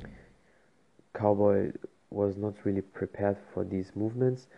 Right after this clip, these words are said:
They touched glove, and then Conor McGregor was walking forward. So far, everything good. And then, um, he was jumping on him with the left hand. Um, Cowboy slid out of the way. He moved his head out of the way, and then they were in a clinch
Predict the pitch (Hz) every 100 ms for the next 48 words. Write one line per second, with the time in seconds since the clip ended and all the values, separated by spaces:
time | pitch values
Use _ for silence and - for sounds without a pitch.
0 | - - - 107 104 - 110 135 135 101
1 | 95 - 98 95 95 95 98 95 95 92
2 | 92 95 - 92 92 95 92 - 120 143
3 | 143 - 95 98 73 98 98 95 92 107
4 | 135 131 104 95 101 127 131 - - -
5 | - - _ - 95 92 92 - - 110
6 | 104 101 - - - - - - 110 123
7 | 110 98 95 95 120 113 95 95 92 95
8 | 101 - 107 123 135 - - - 95 92
9 | 92 - - _ - - - 98 98 98
10 | 98 - - 98 95 92 - - _ _
11 | _ - 92 92 90 90 92 107 127 -
12 | - - - - - _ 98 98 95 92
13 | - 101 98 - 95 92 95 98 113 95
14 | 95 95 95 95 95 92 95 92 - 107
15 | 110